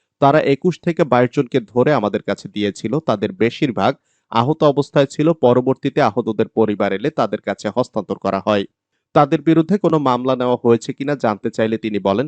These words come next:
কেউ কোনো অভিযোগ করেনি। রাজনৈতিক দলের নেতাকর্মী সন্দেহে তাদের হেফাজতে নেওয়া হয়েছিল।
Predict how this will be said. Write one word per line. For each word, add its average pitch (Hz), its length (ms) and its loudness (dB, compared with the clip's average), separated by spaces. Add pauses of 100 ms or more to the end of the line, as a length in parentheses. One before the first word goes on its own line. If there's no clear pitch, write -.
কেউ 127 160 0
কোনো 127 200 -2
অভিযোগ 113 400 0
করেনি। 131 340 2 (360)
রাজনৈতিক 147 600 2
দলের 147 240 2
নেতাকর্মী 127 580 -2
সন্দেহে 123 480 -2
তাদের 104 340 -2
হেফাজতে 110 520 -2
নেওয়া 107 260 0
হয়েছিল। 95 360 -4